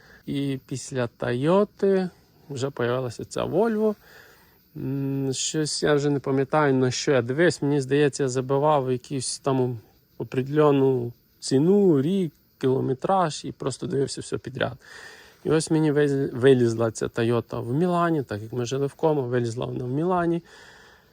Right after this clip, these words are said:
Я вже якби другий власник. Перший власник був дід, дев'яносто чотири роки, брав він її нову.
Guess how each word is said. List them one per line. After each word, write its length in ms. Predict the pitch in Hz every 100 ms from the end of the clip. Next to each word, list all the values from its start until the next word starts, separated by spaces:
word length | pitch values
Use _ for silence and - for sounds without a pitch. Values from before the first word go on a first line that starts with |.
| _ _ _ _
Я 140 | - 131
вже 200 | 123 131
якби 240 | 117 120
другий 340 | 120 135 139 127
власник. 580 | 156 196 185 - 160 - - _
Перший 340 | - 131 - 127
власник 420 | 131 127 - 123
був 460 | 131 131 123 117 117
дід, 260 | 117 131 120 117 -
дев'яносто 460 | 139 120 123 117 127
чотири 400 | - - 143 151
роки, 320 | 180 190 143
брав 400 | 113 123 - 131
він 140 | 123
її 160 | 135 170
нову. 440 | 190 190 180 165